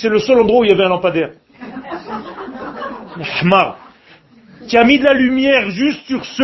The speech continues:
côté de ta vie, t'as l'impression qu'il est là, ton diamant.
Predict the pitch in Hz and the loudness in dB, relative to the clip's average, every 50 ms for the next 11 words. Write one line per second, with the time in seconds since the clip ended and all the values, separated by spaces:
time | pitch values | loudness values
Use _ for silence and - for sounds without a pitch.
0 | 262 - - 247 240 240 - 262 233 220 233 - - 214 - 170 233 254 247 233 | 0 2 2 2 2 2 2 2 2 2 2 2 2 2 4 4 4 4 4 4
1 | 208 214 214 - - 208 190 - 240 226 - 208 180 175 175 175 202 214 208 202 | 2 2 2 0 -2 -2 -2 -2 -2 -4 -4 -2 0 2 4 4 4 2 0 -2
2 | 185 160 143 160 156 160 175 180 175 | -4 -2 0 0 0 0 -2 -4 -4